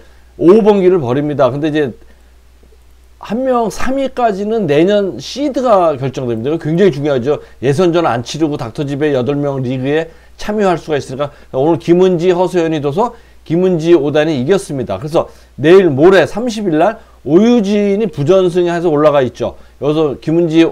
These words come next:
오 단하고 오유진 구 단하고 다시 여섯 번째 대국을 또 하게 됐습니다. 자, 오늘 바둑이 있었는데요. 자, 김은지 오 단의 흑번, 허서연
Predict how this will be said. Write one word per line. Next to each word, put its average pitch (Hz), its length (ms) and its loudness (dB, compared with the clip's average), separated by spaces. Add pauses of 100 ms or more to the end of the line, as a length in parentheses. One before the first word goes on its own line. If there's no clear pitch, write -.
(120)
오 139 120 -4
단하고 160 440 2
오유진 143 280 0
구 127 80 -8
단하고 143 300 -2
다시 139 320 -8 (420)
여섯 123 280 -2
번째 165 260 0
대국을 131 400 -4
또 143 80 -6
하게 143 300 -6
됐습니다. 123 500 -6 (1400)
자, 82 280 -8
오늘 147 240 -4
바둑이 127 320 -4
있었는데요. 131 760 -2 (320)
자, 117 440 2 (300)
김은지 226 880 2 (680)
오 170 120 2
단의 214 280 2
흑번, 156 540 -2 (680)
허서연 208 640 2